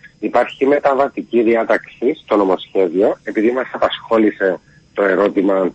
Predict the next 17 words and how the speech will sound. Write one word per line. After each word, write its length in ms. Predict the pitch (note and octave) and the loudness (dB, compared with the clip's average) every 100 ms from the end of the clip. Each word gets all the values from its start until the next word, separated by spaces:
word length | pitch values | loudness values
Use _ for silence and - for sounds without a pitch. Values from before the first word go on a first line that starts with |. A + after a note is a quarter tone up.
| _ | _
το 180 | G2 F#2+ | 0 0
οποίο, 580 | F2 F#2+ F#2+ F#2+ F2+ F2 E2+ E2 | 0 0 2 2 0 0 0 -2
ε, 200 | D#2+ D2 - | -4 -8 -14
και 120 | - | -2
εσείς 420 | F#2+ E2+ G2 F#2 - | 0 0 0 -2 -2
μόλις 280 | F#2+ F#2 - - | 0 0 0 -2
θέσατε, 500 | F2+ F#3+ G3 C#3 F3+ _ _ _ - _ | -2 -2 -2 -2 -4 _ _ _ -20 _
και 340 | - A#2 A2+ A2+ | 0 4 4 2
αυτό 280 | G#2 - C3+ | -2 -2 0
που 180 | C#3+ D3 | 0 0
θα 100 | D#3 | 0
ισχύσει 680 | - - - C#3 - C#3+ F3+ | 0 -2 -2 0 0 -2 -2
είναι 200 | D3 D3+ | -2 -2
το 100 | D#3+ | 0
εξής. 420 | C3 - - D#2 - _ - _ - _ _ - | -2 -2 -10 -10 -10 _ -20 _ -20 _ _ -2
Αφού 420 | G#2+ - D#3 E3 | -2 0 -2 -2
ψηφιστεί 760 | - D#3 - - _ A2+ G2 | -4 -6 -4 -8 _ 0 0